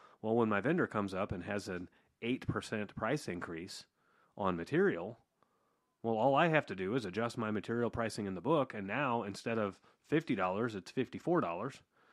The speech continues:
And so now that repair goes from four hundred dollars to four hundred and four dollars. And it doesn't really, you know, my labor doesn't change because the material pricing went up.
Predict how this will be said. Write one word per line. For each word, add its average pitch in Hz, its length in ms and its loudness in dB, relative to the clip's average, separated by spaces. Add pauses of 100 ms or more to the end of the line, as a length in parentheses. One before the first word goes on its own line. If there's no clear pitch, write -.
(200)
And 104 120 -2
so 107 100 0
now 135 240 6
that 117 180 4
repair 110 380 0
goes 107 240 0
from 92 400 0 (100)
four 120 200 0
hundred 135 280 0
dollars 92 400 -4
to 104 120 -4
four 107 240 -4
hundred 127 320 -2
and 151 100 -8
four 190 180 2
dollars. 87 340 -6 (760)
And 113 480 4
it 120 160 0
doesn't 123 320 0
really, 110 380 -2 (760)
you 110 100 2
know, 101 140 4
my 110 140 2
labor 147 280 6
doesn't 90 220 0
change 95 320 -4
because 98 220 -8
the 98 80 -10
material 90 360 -6
pricing 87 380 -8
went 82 140 -10
up. 95 160 -10